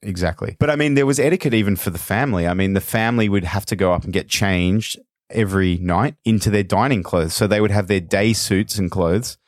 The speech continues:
So, for example, if you watch Downton Abbey, I like to use it because it's a great reference point.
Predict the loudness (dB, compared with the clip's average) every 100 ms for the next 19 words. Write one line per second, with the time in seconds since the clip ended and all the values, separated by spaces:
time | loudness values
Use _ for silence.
0 | _ _ -6 -2 0 0 0 0 0 2
1 | 0 0 0 0 0 -2 -2 -2 0 0
2 | 2 2 0 -2 -4 -2 -2 -4 -2 -2
3 | -2 -2 -2 0 -4 -4 -6 -2 -2 -2